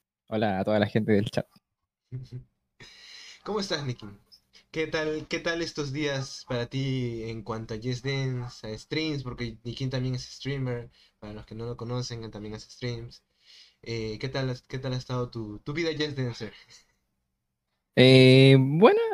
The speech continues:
Speaker 1: o sea, estuve, tuve unas, algunas semanas de receso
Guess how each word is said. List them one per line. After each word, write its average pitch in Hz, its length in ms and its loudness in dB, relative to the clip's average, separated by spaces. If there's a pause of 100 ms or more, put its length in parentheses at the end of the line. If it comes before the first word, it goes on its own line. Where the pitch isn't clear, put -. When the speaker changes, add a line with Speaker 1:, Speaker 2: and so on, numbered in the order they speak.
Speaker 1:
o 147 100 4
sea, 165 360 12
estuve, 156 800 8
tuve 139 180 4
unas, 143 160 6
algunas 143 280 4
semanas 139 320 6
de 139 80 6
receso 143 1120 0